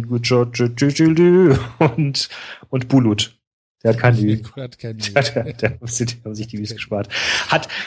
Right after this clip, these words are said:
Speaker 1: hat, hat Gomez nicht richtig Glück gehabt, dass er kein Akademiker ist?
Speaker 2: <laughs> Warum?
Speaker 1: Ja, weil er
Speaker 2: Ich find
Speaker 1: ausreisen durfte.
Speaker 2: Ach so.
Speaker 1: Wir haben doch gerade Ausreisesperre für
Speaker 2: Oh
Speaker 1: Akademiker in der
Speaker 2: Gott.
Speaker 1: Türkei.
Speaker 2: Ich dachte, du wolltest jetzt auf diesen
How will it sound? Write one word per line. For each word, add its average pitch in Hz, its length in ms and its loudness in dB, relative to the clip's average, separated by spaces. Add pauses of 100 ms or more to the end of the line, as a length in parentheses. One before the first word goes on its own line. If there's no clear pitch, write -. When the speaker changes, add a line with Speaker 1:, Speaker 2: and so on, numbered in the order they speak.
(300)
Speaker 1:
hat, 160 240 0
hat - 260 -2
Gomez 254 420 0
nicht 175 220 -2
richtig - 360 -2
Glück 151 220 2
gehabt, 190 420 2
dass 131 120 0
er 143 60 4
kein 160 260 2
Akademiker 151 600 0
ist? - 280 -8 (840)
Speaker 2:
<laughs> - 760 -14
Warum? 110 480 -12 (340)
Speaker 1:
Ja, 95 120 -10
weil 104 100 2
er 104 40 2
Speaker 2:
Ich 110 60 4
find 143 60 6
Speaker 1:
ausreisen 117 380 2
durfte. 110 460 -2 (340)
Speaker 2:
Ach 98 120 -16
so. 139 260 -6 (300)
Speaker 1:
Wir - 100 -6
haben 143 120 2
doch 131 120 2
gerade 127 180 2
Ausreisesperre 127 720 2
für 135 80 4
Speaker 2:
Oh 127 40 6
Speaker 1:
Akademiker 117 460 2
in 107 60 2
der 107 100 0
Speaker 2:
Gott. - 80 -4
Speaker 1:
Türkei. 101 340 -6 (500)
Speaker 2:
Ich - 100 -14
dachte, 113 260 0
du 113 140 2
wolltest 120 320 2
jetzt 113 140 -2
auf 117 140 -6
diesen 107 320 -2